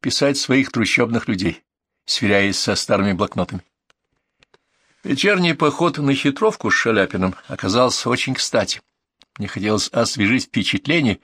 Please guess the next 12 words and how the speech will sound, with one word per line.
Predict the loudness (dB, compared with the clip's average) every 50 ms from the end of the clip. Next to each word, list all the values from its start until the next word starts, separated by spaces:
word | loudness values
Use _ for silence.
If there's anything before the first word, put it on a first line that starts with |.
| _ _ _ _ _ _ _
и | 0 0
узнать | 2 2 2 2 0 2 2
новости | 4 4 4 4 2 0 -2 -2 0
о | 0 0
знакомцах. | 0 -2 -2 -2 -4 -6 -6 -8 -10 -12 _ _ _ _ _ _ _ _ _ _ _ _ _ _ _ _ _ _ _ _ _ _ _ _ _
Так | -2 0 0 0 -2
в | -2
тишине | 0 2 2 2 2 2 2 4 4
и |
удобстве | 4 4 4 2 2 0 0 -4 -2 -2 -2 -2
прошел | 0 0 0 2 2 2 2 0 -2 -2
день. | 0 2 2 2 0 -4